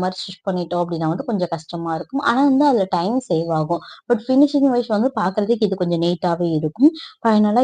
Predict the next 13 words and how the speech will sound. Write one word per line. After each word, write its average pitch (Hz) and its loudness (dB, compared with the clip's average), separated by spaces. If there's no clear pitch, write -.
இதையும் 196 0
ஸ்டிச் - -6
பண்ணி 180 0
முடிச்சாச்சு. 160 -6
இப்ப - 0
நம்ம 180 0
பேக் 165 -2
பார்ட் 190 0
ஸ்டிச் - -10
பண்ணலாம். 160 2
பேக் 202 -2
பார்ட் 262 -4
ஸ்டிச் - -6